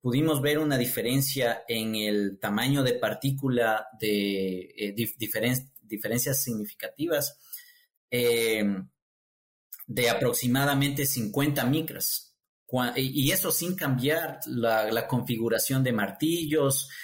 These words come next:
sin cambiar la, la configuración de, de, de, de velocidad de molienda, ¿sí? Entonces, sin cambiar nada de esa configuración, solo moliendo, solo siendo la genética y la velocidad del maíz el único factor de diferencia, vimos una diferencia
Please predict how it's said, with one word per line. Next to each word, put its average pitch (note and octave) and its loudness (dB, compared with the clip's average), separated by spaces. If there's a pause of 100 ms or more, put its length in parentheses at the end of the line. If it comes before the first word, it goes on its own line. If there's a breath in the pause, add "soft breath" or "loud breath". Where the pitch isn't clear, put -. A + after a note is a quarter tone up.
(160 loud breath)
sin C#3 0
cambiar C3 2
la, C3 0
la A#2 -2
configuración A2+ 0
de, G#2+ 0
de, G#2 -2
de, G#2 0
de G#2 0
velocidad A2 0
de C3 0
molienda, C3 -2 (400 loud breath)
¿sí? - -6 (160)
Entonces, A2+ 0
sin F#3 0
cambiar F3 0
nada E3 0
de D3+ 0
esa D#3+ -4
configuración, C#3 -4 (500 soft breath)
solo E3+ 2
moliendo, D#3+ 0
solo D#3 0
siendo D3 2
la B2 -2
genética C3+ 0
y A#2+ 0
la A2+ 2
velocidad G#2+ 0
del B2 2
maíz A#2+ 0
el A#2 -2
único A#2+ 0
factor - -2
de B2 0
diferencia, B2 -2
vimos B2 2
una B2+ 2
diferencia C3+ -2